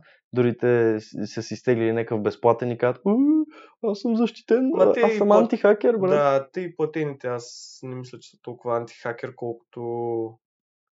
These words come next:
Speaker 1: Е, то просто ти крие ай пи адреса. Мисъл, то, тоест ти представя, аз мога в момента съм в Полша, примерно.
Speaker 2: Да, именно.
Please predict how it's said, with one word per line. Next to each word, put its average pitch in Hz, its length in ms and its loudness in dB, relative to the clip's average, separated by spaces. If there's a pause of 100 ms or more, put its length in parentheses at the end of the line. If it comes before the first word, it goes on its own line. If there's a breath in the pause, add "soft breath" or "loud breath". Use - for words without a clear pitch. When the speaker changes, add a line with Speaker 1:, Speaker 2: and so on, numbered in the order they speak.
(520)
Speaker 1:
Е, 113 120 -10
то 120 180 -2
просто 151 260 -2
ти 190 140 -4
крие 208 200 -2
ай 220 160 0
пи 233 80 0
адреса. 220 540 4 (140)
Мисъл, 101 320 -6
то, 104 300 -2 (400)
тоест 120 300 6
ти 120 160 -10
представя, 123 580 4 (560)
аз 120 180 -2
мога 127 160 2
в 120 60 -6
момента 123 280 0
съм 123 200 -6
в - 100 -16
Полша, 107 380 0
примерно. 92 300 -12
Speaker 2:
Да, 120 380 -2
именно. 101 320 -14